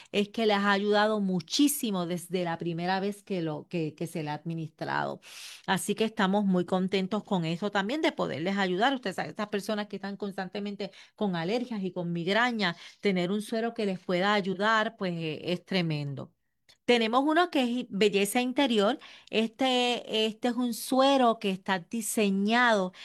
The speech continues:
especialmente para tu piel, tu cabello y las uñas. Así que, eh, tanto hombres como mujeres que tienen ese,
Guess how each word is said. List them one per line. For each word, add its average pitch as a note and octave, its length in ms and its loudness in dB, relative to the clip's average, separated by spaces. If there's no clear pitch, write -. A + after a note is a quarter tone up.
especialmente G#3+ 1040 0
para F3+ 420 0
tu D#3+ 200 -6
piel, B3 440 2
tu G3+ 160 0
cabello B3+ 680 4
y F#3 140 -4
las D3+ 360 -6
uñas. E3 600 -2
Así E3+ 280 -8
que, A#3+ 240 0
eh, F3+ 440 2
tanto G3+ 340 4
hombres B3+ 420 4
como A#3 280 -2
mujeres A#3 500 2
que G#3+ 140 0
tienen G3+ 320 0
ese, A#3 380 0